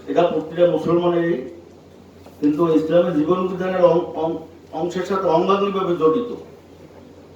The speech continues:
আমরা সবাই জানি যে কিয়ামতের মাঠে পাঁচটি প্রশ্ন করা হবে। প্রত্যেকটা মুসলমান পাঁচটি কোশ্চেনের উত্তর না দিয়ে আল্লাহর কাছ, সামনে থেকে যেতে পারবে না, এটা সবাই আপনারা জানেন।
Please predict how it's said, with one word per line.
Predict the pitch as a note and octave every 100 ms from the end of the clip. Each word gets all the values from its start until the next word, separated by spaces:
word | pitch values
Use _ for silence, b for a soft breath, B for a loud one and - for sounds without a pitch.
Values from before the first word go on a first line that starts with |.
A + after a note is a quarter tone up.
| - - - - - - - - - - - - - - - - - - - -
আমরা | C#3 E3+
সবাই | F3+ F#3+ F3+
জানি | E3+ F3+
যে | F#3 F3
কিয়ামতের | E3+ D#3+ F3 F#3
মাঠে | F3 D#3 D#3
পাঁচটি | D#3+ F3+ - D3+
প্রশ্ন | D#3 D3 - C3
করা | B2+
হবে। | A2+ G#2 A#2 A2+ A2 G#2 - - - - - - - - -
প্রত্যেকটা | - - - F3
মুসলমান | D#3 C#3 D#3 D#3+ - - - - -
পাঁচটি | C#3+ - E3
কোশ্চেনের | E3 E3+ - - E3+ F3 E3+
উত্তর | D#3 E3+ E3+
না | D#3
দিয়ে | D#3 E3+ A3+ - - - -
আল্লাহর | C#3 D3 D3+
কাছ, | D3 - -
সামনে | - D3 C#3+
থেকে | D#3+ F#3
যেতে | D3 D#3+ D#3
পারবে | C#3 -
না, | - - - - - - - - - - - - - - - - - -
এটা | -
সবাই | D#3 E3+ E3
আপনারা | C#3+ C#3 A#2+
জানেন। | G#3+ F2+